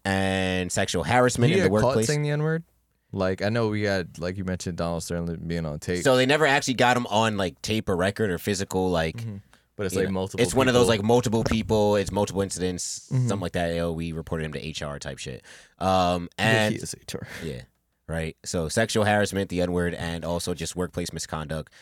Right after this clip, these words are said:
Speaker 1: stuff like that. Just overall bad. Like, if you read the reports, it's some bad stuff. Um, personally, I mean, if you read it, it's like, yo, he should not be, he should be forced to sell, kinda like how Sterling was.
Speaker 2: Mm-hmm.
Speaker 1: Um, but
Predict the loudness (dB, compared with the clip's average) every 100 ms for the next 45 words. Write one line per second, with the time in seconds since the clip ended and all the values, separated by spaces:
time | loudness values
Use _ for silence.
0 | -20 _ _ -2 0 0 -4 0 0 2
1 | 0 -2 2 4 6 8 6 6 6 4
2 | 4 0 -2 -2 0 2 2 0 0 2
3 | 2 0 -8 -18 -2 0 2 2 4 4
4 | 2 2 4 4 0 -16 -20 _ 0 4
5 | 4 2 -2 -10 -16 -20 _ _ 2 4
6 | 4 2 4 4 2 _ _ -2 2 2
7 | 0 0 0 2 2 2 0 0 2 2
8 | 2 -2 -10 _ _ _ _ _ -2 0
9 | 0 2 2 2 -2 -4 -2 -4 -8 _
10 | _ _ -4 -4 -2 -2 0 0 0 0
11 | 0 -2 -2 -4 -2 -2 -2 -2 -2 -2
12 | 2 2 2 0 -6 -20 -6 0 0 0
13 | -4 0 4 4